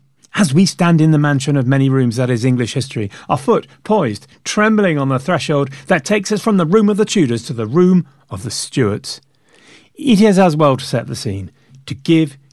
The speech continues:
you context, because no man is an island, nor is England, as it happens, nor even is the North Atlantic archipelago an island in cultural, political, and diplomatic terms. We have always been part of Europe. Other European countries have shaped us.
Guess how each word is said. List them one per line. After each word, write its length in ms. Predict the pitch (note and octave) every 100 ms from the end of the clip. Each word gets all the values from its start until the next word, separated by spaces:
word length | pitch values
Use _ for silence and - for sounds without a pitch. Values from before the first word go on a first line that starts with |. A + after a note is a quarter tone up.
| -
you 340 | A#2 A#2 A2 _
context, 720 | - E3 C3+ C3+ G2 C2+ -
because 220 | C#3+ C#3+
no 180 | C3+ C3+
man 200 | C3 C3
is 100 | A#2+
an 100 | A#2+
island, 440 | A#2+ A#2+ G#2 G#2 - _ _ _ - -
nor 380 | - C#3 F3 F3+ _ _ _
is 140 | E3 C3
England, 340 | A2 G2 F#2
as 100 | G2
it 60 | G2+
happens, 360 | F#2+ G#2 F#3+ - - -
nor 300 | D#3+ A#3+ G3+
even 260 | G3 E3+
is 140 | B2+ A2+
the 100 | C#3
North 280 | D3 C#3 C#3+
Atlantic 500 | E3 C#3+ C3+ D#3+ C#3
archipelago 760 | D3 C3+ - G#3+ D3 A2 G#2 F#2+ - _ _
an 160 | - A#2
island 440 | A#2 G#2 F#2+ G2+ F#3
in 140 | A#2+
cultural, 560 | G2+ - C3+ C3+ - A2
political, 480 | - A#2+ - - A#2+
and 120 | G#2
diplomatic 640 | G#2 - E3 A#3 A#3 F#3
terms. 500 | - B2+ G2 G2+ G#2+ _ _ _ _
We 80 | D3+
have 140 | D#3
always 400 | D#3 E3+ F3 D3
been 200 | C3+ A#2+
part 220 | A2 A#2
of 100 | F#2
Europe. 380 | A2 A3+ A#3+ A3 _ _ _ _
Other 220 | - A#2
European 500 | A2+ A2+ A2 G#2 A2+
countries 360 | G2+ A#2 G2 F#2+
have 140 | G2
shaped 360 | - C#3 E3 E3+
us. 240 | F#3+ F#3